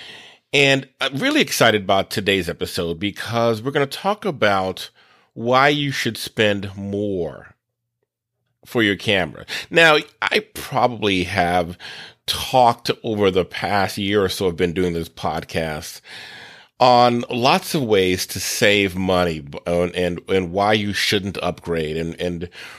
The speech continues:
reasons why that camera might be more than you need. And today I'm going to make the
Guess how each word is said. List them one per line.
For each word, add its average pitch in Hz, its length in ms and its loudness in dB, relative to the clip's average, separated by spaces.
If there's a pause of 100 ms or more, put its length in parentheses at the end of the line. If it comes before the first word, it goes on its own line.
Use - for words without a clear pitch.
(140)
reasons 135 600 2
why 107 380 4
that 104 400 2
camera 95 440 -2
might 90 280 -2
be 95 100 -4
more 87 320 -2
than 85 180 -2
you 80 140 -8
need. 82 380 -6
And 90 120 -6
today 143 440 2
I'm 160 100 2
going 104 220 2
to 87 80 0
make 87 360 -2
the 110 200 -8